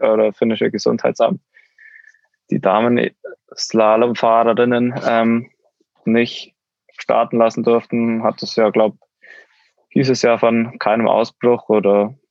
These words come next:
gab's ja keine Schlagzeilen, dass da was nicht funktioniert hatte. Also wird man sehen.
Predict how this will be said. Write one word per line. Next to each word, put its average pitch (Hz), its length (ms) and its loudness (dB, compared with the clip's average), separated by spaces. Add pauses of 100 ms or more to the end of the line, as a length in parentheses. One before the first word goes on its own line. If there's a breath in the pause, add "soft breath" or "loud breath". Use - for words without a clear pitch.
(340)
gab's 101 220 -4
ja 104 80 0
keine 107 300 -4
Schlagzeilen, 107 480 0
dass 107 160 0
da 107 240 2
was 104 200 0
nicht 113 160 -4
funktioniert 110 520 -4
hatte. 104 200 -2
Also 98 360 -2 (920)
wird - 200 -10
man - 100 -4
sehen. - 400 -4